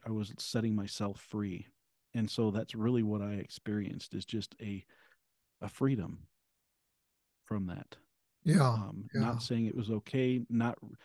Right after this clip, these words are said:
Speaker 1: not reconciliation either. So, um, whether or not she's sorry and whether or not I forgive her, th-, those are two separate different things. I can't make her be sorry.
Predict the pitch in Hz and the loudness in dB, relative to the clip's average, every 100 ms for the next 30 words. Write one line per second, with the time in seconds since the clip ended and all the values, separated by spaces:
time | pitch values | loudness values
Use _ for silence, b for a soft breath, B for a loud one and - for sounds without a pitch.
0 | b b b 135 135 131 131 135 - 147 | b b b 4 6 6 6 4 4 6
1 | 127 135 135 127 131 131 92 87 - 113 | 8 8 6 6 6 6 4 0 2 4
2 | 101 101 b b b b 117 110 104 123 | 4 0 b b b b -4 0 0 4
3 | 127 127 120 117 - 117 - 127 117 110 | 4 6 6 4 0 -2 0 2 4 4
4 | 107 113 110 104 110 107 107 104 104 98 | 2 0 0 2 2 2 2 2 -2 -4
5 | 101 113 98 95 95 98 - 107 104 101 | -2 0 0 0 -2 -2 -6 -6 -4 -4
6 | - 117 107 113 107 101 107 92 85 113 | -4 -6 -4 -2 -4 -2 -2 -2 -2 0
7 | 101 101 - 117 104 104 107 - 101 98 | 0 -4 -4 -6 -2 -2 -2 -4 -4 -6
8 | - 113 104 95 101 | -4 0 0 -2 -4